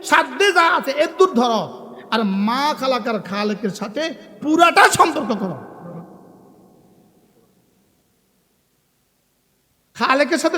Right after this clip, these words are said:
সম্পর্ক কদ্দূর? খালাকা কদ্দূর? এবার বলুন তো দেখি, সাহাবা একরাম ধরে কয়টা তলোয়ার? দশটা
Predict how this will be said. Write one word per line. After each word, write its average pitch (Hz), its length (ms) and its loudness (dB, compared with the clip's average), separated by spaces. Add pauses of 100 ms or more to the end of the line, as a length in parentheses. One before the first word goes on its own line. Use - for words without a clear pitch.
সম্পর্ক 311 240 0 (100)
কদ্দূর? 262 300 0 (920)
খালাকা 311 340 2 (100)
কদ্দূর? 262 300 -2 (1400)
এবার 392 240 6
বলুন 392 200 4
তো 392 120 2
দেখি, 339 160 -2 (120)
সাহাবা 320 320 6
একরাম 339 300 2
ধরে 269 120 4 (140)
কয়টা 277 300 0
তলোয়ার? 240 300 -2 (140)
দশটা 208 240 -6